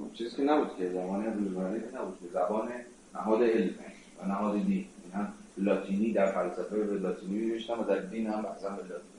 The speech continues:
بعضاً که نه، اما هم به، به چیز، خیلی مثلاً عربی در جهان اسلام،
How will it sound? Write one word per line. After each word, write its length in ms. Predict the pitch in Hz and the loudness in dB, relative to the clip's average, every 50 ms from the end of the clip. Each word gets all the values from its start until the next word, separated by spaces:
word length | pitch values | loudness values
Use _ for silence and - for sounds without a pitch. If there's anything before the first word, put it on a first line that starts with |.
| - - - - - | -20 -20 -20 -12 -2
بعضاً 360 | - 95 - - 107 107 107 | 0 2 2 2 0 -2 -4
که 60 | 107 | -4
نه، 360 | 110 107 104 98 - - 95 95 | -4 -6 -6 -6 -8 -8 -8 -8
اما 140 | 95 92 | -8 -6
هم 300 | 98 104 110 110 107 107 - - | -6 -4 -4 -4 -6 -6 -10 -12
به، 220 | - - 95 - 90 - - - - - - 107 104 - - | -14 -14 -14 -12 -14 -14 -14 -16 -18 -20 -20 -20 -20 -20 -14
به 160 | 107 110 107 107 - - - | -10 -8 -8 -6 -8 -10 -12
چیز، 180 | - 104 101 98 - - - | -12 -10 -10 -10 -10 -8 -2
خیلی 140 | 131 131 127 | 0 2 2
مثلاً 200 | 127 117 - 113 | 2 2 0 0
عربی 440 | - - - - 110 110 - 123 127 | 2 2 2 2 2 2 2 4 4
در 180 | 120 113 117 | 4 4 4
جهان 300 | 117 110 - 107 107 104 | 2 0 0 0 -2 -2
اسلام، 340 | 98 95 - - - - - | -4 -6 -10 -10 -10 -12 -12